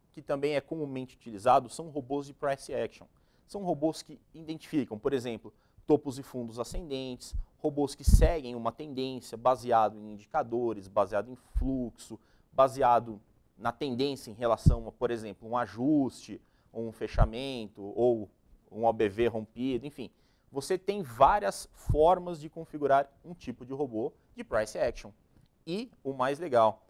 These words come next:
você também tem a opção de trabalhar com robôs de figuras gráficas. Por exemplo, amantes da análise técnica, né? O preço subiu, você fez, o preço abriu, um candle na máxima, subiu, fez um topo,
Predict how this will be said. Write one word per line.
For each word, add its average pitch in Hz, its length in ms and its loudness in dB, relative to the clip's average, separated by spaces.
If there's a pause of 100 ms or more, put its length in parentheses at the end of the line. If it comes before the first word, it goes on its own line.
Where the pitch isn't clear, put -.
(120)
você 131 220 -12
também 156 400 -6
tem 151 200 -14
a 147 40 -10
opção 139 340 -14
de 139 80 -20
trabalhar 131 400 -6
com 143 140 -16
robôs 131 420 -6
de 131 120 -20
figuras 139 460 -6
gráficas. 120 600 -4
Por - 160 -10
exemplo, 107 400 -10 (1300)
amantes 196 360 4
da 180 80 4
análise 156 340 0
técnica, 117 580 -2 (320)
né? 147 220 -8 (200)
O - 120 -20
preço 120 320 2
subiu, 175 520 2
você 151 220 -10
fez, 160 420 -4 (200)
o - 20 -20
preço 113 260 -4
abriu, 147 400 -4 (880)
um 113 140 -8
candle 107 300 -6
na 139 100 -2
máxima, 139 440 -2 (360)
subiu, 160 520 -2 (500)
fez 151 260 0
um 180 80 -6
topo, 151 420 0